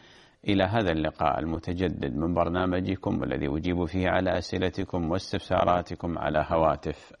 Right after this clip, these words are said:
البرنامج. نأخذ هذه الاتصالات. تفضل أختي فاتن.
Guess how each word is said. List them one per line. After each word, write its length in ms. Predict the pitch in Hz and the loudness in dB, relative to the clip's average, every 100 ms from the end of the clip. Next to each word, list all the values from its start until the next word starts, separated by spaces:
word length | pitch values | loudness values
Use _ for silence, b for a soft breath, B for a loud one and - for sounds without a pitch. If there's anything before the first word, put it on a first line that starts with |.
| - | -2
البرنامج. 680 | 87 73 69 69 53 50 - - - B B B - | 0 -2 -2 -4 -4 -10 -16 -20 -20 B B B -4
نأخذ 300 | 98 87 92 80 | 0 0 0 0
هذه 400 | 87 76 78 85 | 0 0 -2 -2
الاتصالات. 800 | - 92 85 - 92 87 107 - - _ _ _ _ _ _ _ _ _ _ _ _ _ _ b b b b - | -2 -2 -4 -2 2 4 2 0 -6 _ _ _ _ _ _ _ _ _ _ _ _ _ _ b b b b -2
تفضل 320 | 107 104 107 | 0 2 0
أختي 240 | - 107 | 0 -2
فاتن. 460 | 101 104 95 131 | 2 2 2 -2